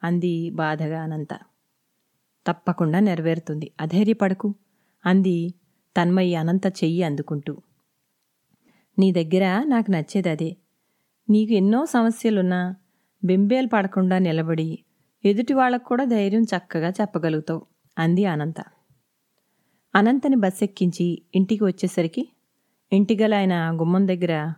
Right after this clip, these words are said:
"మీటర్ రీడింగ్" అంటూ ఎదురయ్యాడు. ఎప్పట్లానే వాకిట్లో నిల్చున్న తన్మయిని, "నాతో వచ్చి కాస్త ఈ బ్యాటరీ లైట్ చూపిస్తారా?" అన్నాడు. కుర్చీ ఎక్కి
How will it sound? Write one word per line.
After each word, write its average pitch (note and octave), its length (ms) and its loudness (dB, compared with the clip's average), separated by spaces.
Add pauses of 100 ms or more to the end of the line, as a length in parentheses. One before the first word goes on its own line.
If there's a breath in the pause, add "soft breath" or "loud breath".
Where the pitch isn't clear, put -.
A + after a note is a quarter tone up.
(720)
"మీటర్ G3+ 380 2
రీడింగ్" G3 340 2 (260)
అంటూ E3+ 500 0
ఎదురయ్యాడు. D#3 560 -2 (1200)
ఎప్పట్లానే B3 580 2
వాకిట్లో G#3+ 520 0
నిల్చున్న F#3 400 0
తన్మయిని, E3+ 680 0 (880)
"నాతో G3+ 360 2
వచ్చి G#3+ 260 -2
కాస్త G#3+ 320 0
ఈ G3 120 2
బ్యాటరీ F#3+ 420 0
లైట్ G#3 300 0
చూపిస్తారా?" G3 500 -2 (280)
అన్నాడు. D#3 320 -2 (1300)
కుర్చీ B3+ 320 0
ఎక్కి G3 520 0